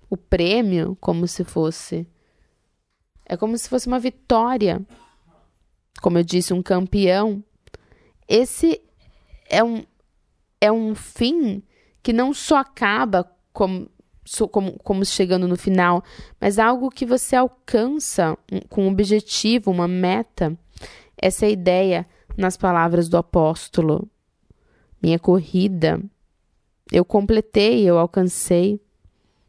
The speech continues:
Como completar um diploma ou um curso, você não é mais um estudante, mas você tem algo.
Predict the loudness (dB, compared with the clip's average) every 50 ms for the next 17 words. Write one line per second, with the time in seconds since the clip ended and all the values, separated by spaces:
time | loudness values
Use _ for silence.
0 | _ _ _ _ -20 _ -20 -4 -4 -2 0 0 0 -2 -2 -8 _ _ _ -4
1 | -2 0 2 0 2 2 2 2 2 0 -2 -4 -6 -8 _ 0 2 4 4 4
2 | 2 2 0 -2 -2 -4 -6 _ _ _ _ _ _ _ 0 0 0 0 -4 -4
3 | -4 0 0 2 0 0 -2 0 0 0 0 0 0 2 2 2 2 0 -2 -2
4 | -4 -4 -4 -4 -4 -4 -2 0 0 0 0 -2 -4 -6 -10 -10 -8 -10 -10 -10
5 | _ _ _ -20 _ _ -4 -2 -2 -2 -2 -2 -2 -2 -2 -2 -2 -2 -2 0
6 | 0 0 -2 -2 -4 -6 -6